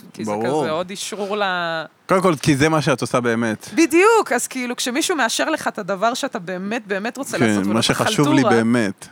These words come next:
Speaker 1: אז זה, זה נדיר.
Speaker 2: זה
Speaker 1: זה
Speaker 2: תענוג.
Speaker 1: אדיר.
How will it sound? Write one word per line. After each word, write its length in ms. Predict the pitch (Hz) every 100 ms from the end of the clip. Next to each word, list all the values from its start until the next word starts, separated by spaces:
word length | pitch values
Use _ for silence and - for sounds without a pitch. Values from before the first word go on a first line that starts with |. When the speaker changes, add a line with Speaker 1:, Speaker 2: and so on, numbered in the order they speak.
| _
Speaker 1:
אז 320 | 165 190 175 - 175 190
זה, 600 | 165 185 247 254 240 208
זה 240 | 175 196
נדיר. 420 | 202 175 147 127 147 _ -
Speaker 2:
זה 60 | -
Speaker 1:
זה 140 | 165
Speaker 2:
תענוג. 320 | - 113 117
Speaker 1:
אדיר. 100 | 95